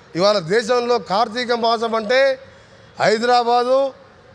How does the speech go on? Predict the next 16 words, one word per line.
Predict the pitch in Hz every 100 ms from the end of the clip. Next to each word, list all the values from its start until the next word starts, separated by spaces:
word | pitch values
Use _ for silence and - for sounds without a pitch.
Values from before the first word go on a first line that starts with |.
| - 139
నరేంద్ర | 175 233 233 247
చౌదరి | 226 233 233 226
గారి | 226 208
దంపతులు | 175 214 240 226 240 247 262 - - - - - 156
వారు | 180 214
నిర్వహించే | 202 214 233 240 196 226
కోటి | 170 208 220
దీపోత్సవం. | 202 214 214 196 214 180 127 - - - - - - - -
దేశం | 160 240 247 247
మొత్తం | 233 - 262 254
కూడా | 254 254 240 226 - - - - - - - -
పన్నెండు | 196 233 233
సంవత్సరాల | 202 220 247 226 254 247
లోపే | 240 233 247 240 220 - - - - 156
ఆ | 185
పేరు | 151 220 247 226 208